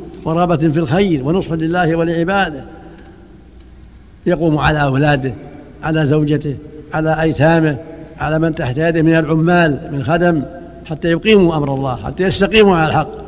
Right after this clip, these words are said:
حتى يدعوا ما حرم الله. هكذا المرأة تقوم بالواجب، تنصح زوجها إذا رأ-، رأت منه الخلل تنصحه وتأمره بالمعروف وتنهى عن المنكر، ومع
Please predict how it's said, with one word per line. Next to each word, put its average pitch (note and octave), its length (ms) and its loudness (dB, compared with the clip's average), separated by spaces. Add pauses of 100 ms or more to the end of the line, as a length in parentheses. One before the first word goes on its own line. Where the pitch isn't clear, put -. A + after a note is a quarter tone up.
(300)
حتى D#3 220 -2
يدعوا G3 360 6
ما G3 100 4
حرم D#3+ 300 2
الله. D3+ 420 0 (600)
هكذا D3 380 2
المرأة F3+ 420 2 (840)
تقوم E3 240 0
بالواجب، F3 520 6
تنصح D#3 380 2
زوجها F3 480 4
إذا E3 140 2
رأ-، D#3+ 460 -2
رأت D#3+ 300 -4
منه D#3 180 2
الخلل F#3 360 4 (440)
تنصحه F3 540 4 (460)
وتأمره E3 460 0
بالمعروف E3+ 600 0
وتنهى D#3+ 300 -2
عن E3 120 0
المنكر، F#3+ 600 0
ومع B2+ 320 -4